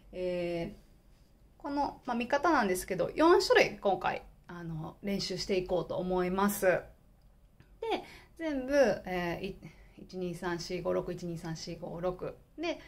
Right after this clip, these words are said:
この赤いのは足を踏むとこです。で、この、まあ、音符のところは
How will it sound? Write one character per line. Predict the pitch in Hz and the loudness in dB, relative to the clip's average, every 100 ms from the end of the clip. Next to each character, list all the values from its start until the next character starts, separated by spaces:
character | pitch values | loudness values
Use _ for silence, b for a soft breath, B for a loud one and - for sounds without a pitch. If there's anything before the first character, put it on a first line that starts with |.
| B B - | B B -6
こ | 302 | -2
の | 302 - | -2 0
赤 | - 208 - 339 440 | 0 0 2 2 4
い | |
の | 285 226 | 4 8
は | 269 208 - | 8 8 2
足 | - 196 202 311 | -4 -2 2 6
を | 202 | 6
踏 | 160 143 | 4 -4
む | 131 | -8
と | - | -10
こ | - | -10
で | - | -10
す。 | - - _ b b b b b - - | -14 -20 _ b b b b b -20 -10
で、 | 427 415 | -8 -6
こ | 277 | -2
の、 | 269 269 254 - - - | 2 6 4 2 -10 -16
ま | 233 | -8
あ、 | 220 | -4
音 | 226 | -4
符 | 233 | -2
の | 240 | 0
と | 226 | 2
こ | 226 247 | 4 8
ろ | 208 - - - | 8 6 -6 -8
は | 320 359 - | 2 2 2